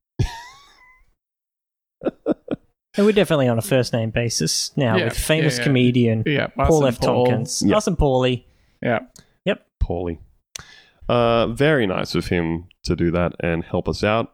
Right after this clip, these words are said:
Speaker 3: Uh, we also had calls from, uh, singer Patience from the band The Greats.
Speaker 2: Thank you, Patience.
Speaker 3: Um, former Australian Green Senator Scott Ludlam called in, left a message.
Speaker 2: I feel like maybe we should play that one just 'cause of how physically pained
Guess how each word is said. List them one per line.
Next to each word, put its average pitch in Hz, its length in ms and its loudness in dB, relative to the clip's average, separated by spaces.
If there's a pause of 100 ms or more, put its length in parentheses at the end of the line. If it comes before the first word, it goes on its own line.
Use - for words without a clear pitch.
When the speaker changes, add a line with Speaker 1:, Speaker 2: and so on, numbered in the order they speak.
Speaker 3:
Uh, 87 460 0
we 104 100 2
also 92 220 -2
had 85 100 -2
calls 92 400 0
from, 80 580 -4
uh, 78 420 -4
singer - 260 -4
Patience - 640 -6
from - 160 -6
the 85 80 -4
band 95 260 -4
The 80 40 -6
Greats. - 640 -8 (280)
Speaker 2:
Thank - 140 -10
you, - 60 -14
Patience. - 520 -4 (380)
Speaker 3:
Um, 82 580 -2
former 101 760 0
Australian 90 600 -2
Green 127 340 -2
Senator 117 420 -2
Scott - 400 -4
Ludlam 233 500 -4
called 247 320 0
in, 254 100 0 (400)
left 190 160 -2
a - 20 -2
message. 185 380 -2
Speaker 2:
I - 80 -4
feel 311 160 0
like 262 160 0
maybe 143 360 0
we - 140 -2
should - 260 -4
play 101 200 -2
that 131 160 -4
one 131 160 0
just 127 180 -4
'cause 131 100 -2
of 135 80 -2
how 131 160 -2
physically 131 520 -4
pained 139 560 -2